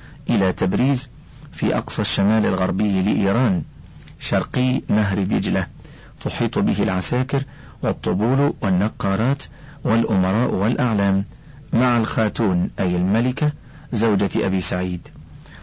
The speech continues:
ودام السفر عشرة أيام. أبدى ابن بطوطة للسلطان رغبته في الحج،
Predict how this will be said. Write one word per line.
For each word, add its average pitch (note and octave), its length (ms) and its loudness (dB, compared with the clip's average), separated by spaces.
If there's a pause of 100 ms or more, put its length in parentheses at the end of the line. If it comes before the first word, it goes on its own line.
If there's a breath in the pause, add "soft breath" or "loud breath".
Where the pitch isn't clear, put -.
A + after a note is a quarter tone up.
(100)
ودام A2+ 400 4
السفر F#2+ 640 0 (140)
عشرة F#2+ 640 -2
أيام. F#2 500 -4 (1300 loud breath)
أبدى C3+ 720 2
ابن G#2+ 200 4
بطوطة A2+ 580 0
للسلطان A#2 720 0
رغبته G2 520 0
في F#2 100 -2
الحج، - 500 -4